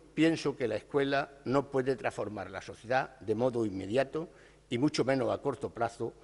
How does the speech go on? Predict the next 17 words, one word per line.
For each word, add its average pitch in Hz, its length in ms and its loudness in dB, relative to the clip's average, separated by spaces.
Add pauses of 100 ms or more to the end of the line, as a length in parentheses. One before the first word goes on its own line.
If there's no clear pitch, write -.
(200)
lograr 107 720 2
que 104 120 -6
la 107 120 2
ética 123 420 0
sea 110 340 -2
nada 123 320 6
menos 117 320 -4 (120)
que 110 100 -4
la 92 100 -4
piedra 117 360 0
angular 98 500 -4 (220)
del 110 260 2
funcionamiento 104 800 0
diario 95 440 -2
de 87 80 -10
la - 80 -8
sociedad. 92 400 -14